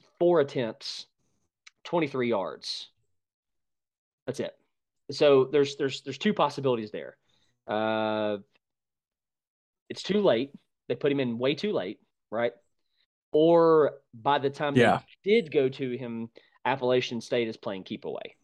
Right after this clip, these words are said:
Speaker 1: and just owning the time
Speaker 2: Yeah.
Speaker 1: of possession, which
Speaker 2: And
Speaker 1: is
Speaker 2: they
Speaker 1: a
Speaker 2: did do that really well.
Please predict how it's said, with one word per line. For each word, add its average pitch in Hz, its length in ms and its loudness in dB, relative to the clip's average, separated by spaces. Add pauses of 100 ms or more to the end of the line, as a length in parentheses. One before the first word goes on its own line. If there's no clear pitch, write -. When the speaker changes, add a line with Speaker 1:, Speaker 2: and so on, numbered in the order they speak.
(540)
Speaker 1:
and 92 580 -8
just 107 300 -10
owning 117 320 -2
the 107 80 -8
time 127 180 -4
Speaker 2:
Yeah. 104 140 0
Speaker 1:
of - 60 -2
possession, 101 360 -10
which 113 140 -2
Speaker 2:
And 131 80 4
Speaker 1:
is 117 60 0
Speaker 2:
they 131 120 4
Speaker 1:
a - 20 4
Speaker 2:
did 165 240 4
do 196 160 6
that 185 240 4
really 170 260 0
well. 127 460 -4